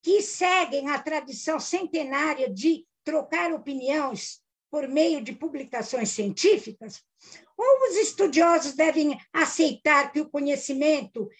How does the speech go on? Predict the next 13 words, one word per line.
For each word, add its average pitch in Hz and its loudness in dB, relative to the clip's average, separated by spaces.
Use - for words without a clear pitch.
e 311 2
os 220 0
dogmas 226 -2
estabelecidos 262 -2
também 330 0
podem 330 0
ser 339 -6
desafiados, 294 -2
agora 262 -4
eu 370 -2
digo, 214 -6
nas 254 0
mídias? 240 -4